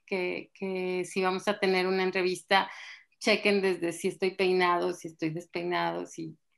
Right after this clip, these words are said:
qué, qué, qué tipo de, de vestimenta es, eh, cuáles son sus mensajes clave. Ve-, es todo un estudio el que hacemos con cada uno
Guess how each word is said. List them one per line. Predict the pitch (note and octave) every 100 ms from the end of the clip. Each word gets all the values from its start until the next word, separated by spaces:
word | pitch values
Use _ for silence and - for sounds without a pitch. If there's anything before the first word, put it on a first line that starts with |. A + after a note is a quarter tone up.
| _
qué, | F#3 -
qué, | - - _
qué | G#3
tipo | G3+ F3+ F3+
de, | F3 F3 -
de | - F3+
vestimenta | E3+ D#3+ - F#3+ F#3 F3+ F3+
es, | F3+ G3 G3+ G3 - - - - _ _
eh, | - G3+ G3 - _ _
cuáles | A#3 A3 A3
son | A3+
sus | G3+ G#3+ G#3
mensajes | G3 F#3 E3+ F3+ -
clave. | - G#3 F#3+ G3 F#3+ F#3+ F#3 F3+ F3+ - - _
Ve-, | F#3+ G#3+ -
es | - B3+ B3+
todo | D#4+ D4
un | C4 C4
estudio | C4+ C#4+ B3 A3
el | G#3
que | G3
hacemos | F3+ - F#3 F3+ F3+
con | F3+ E3
cada | F3 F3
uno | E3+ E3+ F3+ A#3